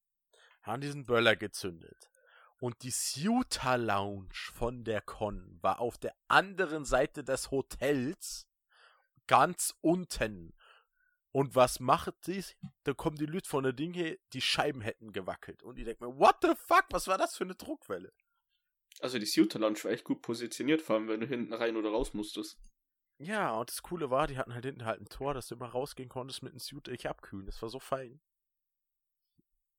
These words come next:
Speaker 1: Die Suter Lounge war allgemein krass runtergekühlt. Das ist Winter, die haben immer das Fenster offen gehabt, beziehungsweise die Tür nach außen, dass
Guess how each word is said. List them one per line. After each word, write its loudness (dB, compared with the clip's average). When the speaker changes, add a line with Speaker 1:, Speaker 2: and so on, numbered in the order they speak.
Speaker 1:
Die -12
Suter -2
Lounge 0
war -2
allgemein -2
krass -2
runtergekühlt. -8
Das -10
ist -14
Winter, -6
die -4
haben -4
immer -8
das -10
Fenster -6
offen -6
gehabt, -12
beziehungsweise -8
die -10
Tür -4
nach -2
außen, -4
dass -2